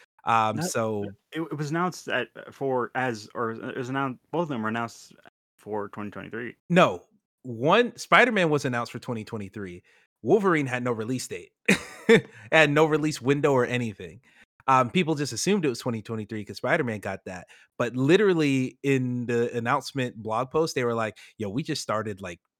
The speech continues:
Speaker 1: pre-production on this thing. Like, we're <laughs> not, we're super early. We just figured out we're making this." So, like, everyone, it's gonna be a while.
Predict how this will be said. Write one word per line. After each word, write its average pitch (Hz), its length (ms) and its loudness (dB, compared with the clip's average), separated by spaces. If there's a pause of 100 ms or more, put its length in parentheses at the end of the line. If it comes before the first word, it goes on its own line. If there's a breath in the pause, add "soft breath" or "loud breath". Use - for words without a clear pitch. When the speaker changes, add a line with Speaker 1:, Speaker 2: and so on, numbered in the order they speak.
(220)
Speaker 1:
pre-production 98 600 -12
on 87 120 -14
this 85 180 -14
thing. 87 220 -16
Like, 85 220 -16
we're 131 160 0
<laughs> - 100 -10
not, 131 180 2 (440 loud breath)
we're 156 140 4
super 151 440 0
early. 98 300 -6
We 156 140 -2
just 139 220 -6
figured 120 260 -4
out 113 120 -2
we're 117 120 -2
making 107 340 -6
this." 82 180 -16
So, 107 180 -10
like, 98 420 -10 (440)
everyone, 131 640 -2
it's 123 200 -6
gonna 127 180 -2
be 120 120 -2
a 110 40 0
while. 82 440 -10